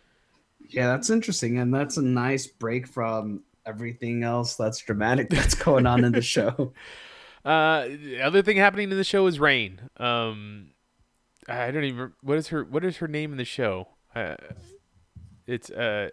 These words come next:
Speaker 2: Odette Yusman is the one that plays, or O-, Odette Annabelle, I guess is what she goes by now, uh, is the one playing the character. I don't remember what her character's name is. She's,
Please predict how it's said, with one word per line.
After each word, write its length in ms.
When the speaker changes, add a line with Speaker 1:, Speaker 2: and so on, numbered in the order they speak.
Speaker 2:
Odette 320
Yusman 500
is 140
the 80
one 160
that 120
plays, 340
or 180
O-, 260
Odette 320
Annabelle, 420
I 100
guess 180
is 140
what 140
she 100
goes 160
by 140
now, 260
uh, 480
is 220
the 100
one 160
playing 240
the 80
character. 380
I 20
don't 140
remember 280
what 120
her 100
character's 540
name 520
is. 240
She's, 440